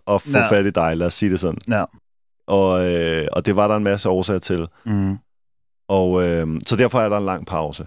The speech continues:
Speaker 2: Lige
Speaker 1: lige
Speaker 2: præcis.
Speaker 1: omkring i den tid.
Speaker 2: Der var en rigtig lang pause.
Speaker 1: Ja.
Speaker 2: Og under
Speaker 1: Og det var
Speaker 2: den
Speaker 1: lige omkring Plattel og Krone nummeret.
Speaker 2: u-, under den, det der skulle jeg sige, un-, under den pause, det der halvandet år, to år næsten, der, der udgav vi jo Plattel og Krone.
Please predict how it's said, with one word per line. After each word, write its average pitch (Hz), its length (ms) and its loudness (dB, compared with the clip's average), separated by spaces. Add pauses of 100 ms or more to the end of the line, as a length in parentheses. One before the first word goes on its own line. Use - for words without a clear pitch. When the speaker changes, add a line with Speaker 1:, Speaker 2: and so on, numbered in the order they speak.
(100)
Speaker 2:
Lige 120 120 2
Speaker 1:
lige 87 100 0
Speaker 2:
præcis. 87 220 -4
Speaker 1:
omkring 80 180 -4
i 85 40 -4
den 80 180 -8
tid. - 140 -12 (120)
Speaker 2:
Der 107 60 -2
var 104 160 2
en 98 60 -2
rigtig 107 220 0
lang 104 180 0
pause. 107 400 0 (180)
Speaker 1:
Ja. 85 140 -4
Speaker 2:
Og 92 140 4
under 107 140 2
Speaker 1:
Og - 40 0
det 139 60 4
var 127 60 6
Speaker 2:
den 127 40 4
Speaker 1:
lige 135 100 2
omkring 120 280 -2
Plattel 101 300 -2
og 95 60 -4
Krone 95 440 -6
nummeret. 82 380 -6 (220)
Speaker 2:
u-, - 100 -10
under 135 200 2
den, 120 180 2
det 104 100 -4 (100)
der 113 80 2
skulle - 220 -4
jeg 104 80 0
sige, 104 300 -2
un-, 123 340 0
under 123 160 2
den 120 220 2
pause, 110 480 0 (1600)
det 98 80 -2
der 95 80 2
halvandet 98 360 0
år, 92 140 0
to 98 240 0
år 92 140 2
næsten, 98 280 -4
der, 98 420 0 (120)
der 101 60 0
udgav 110 360 2
vi 98 40 2
jo 95 80 2
Plattel 95 300 0
og 95 80 -4
Krone. 95 320 -2